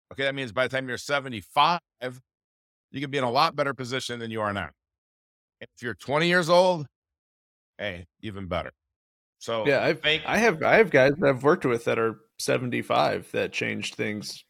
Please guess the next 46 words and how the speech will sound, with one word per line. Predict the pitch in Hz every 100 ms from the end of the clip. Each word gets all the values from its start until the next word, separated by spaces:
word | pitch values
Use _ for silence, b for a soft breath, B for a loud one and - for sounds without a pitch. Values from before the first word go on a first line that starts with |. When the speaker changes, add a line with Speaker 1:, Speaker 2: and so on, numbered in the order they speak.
| _
Speaker 2:
very | 135 139 196 202
quickly | - - 147 123
Speaker 1:
I |
Speaker 2:
'cause | 110 117
they | 127
have | 135
a |
lot | 139 127
of |
wisdom. | 151 196 95 - _ - - 190 -
<laughs> | - 185 - _ 113
Speaker 1:
I've | 135
had | 156 131
people | 147 135 131
in |
their | 123 - _ 147
eighties | 143 127 113
start | - 131 120 - 117
Infinite | 107 120 98
Banking, | 110 127 123 - 107 107 107 - -
and | 104
obviously | 110 117 - 110
we | 101
didn't | 104 95
put | 90
the | 101
insurance | 90 - 107 98 101
on | 92 90 90 131
them, | 151 - _ _ _ _ _ -
but | 104
they | 117 104
started | - 120 117 104
to | 101
ch-, | - -
you | 123
know, | 107
get | 101 104 113
that | 101
mindset, | 95 107 120 - 143 147 -
and | 101
they | 104
were | 104 101
business | 87 120 117 123 123
owners, | 127 135 135 127 107
and | 104
they're, | 107 110